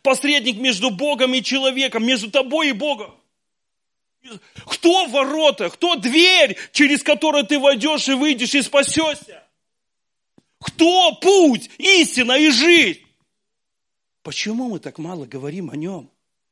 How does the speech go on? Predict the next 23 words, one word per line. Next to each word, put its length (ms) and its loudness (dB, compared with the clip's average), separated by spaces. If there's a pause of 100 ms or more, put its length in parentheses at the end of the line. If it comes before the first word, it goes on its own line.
(200)
Потому 260 -4
что 180 -6
он 120 -4
всё 320 -2
во 100 -6
всём. 540 -8 (540)
Он 200 2
жених. 600 2 (260)
И 80 6
он 200 4
говорит 440 2
здесь 260 -2
об 160 -6
учениках. 880 -8 (500)
Об 200 -6
учениках. 960 -6 (800)
Ученики 600 -2
Иоанновы, 680 -4 (120)
ученики 480 -2
фарисейские. 1080 -8 (500)
Знаете, 380 -2
что 240 -4
ученики, 840 -6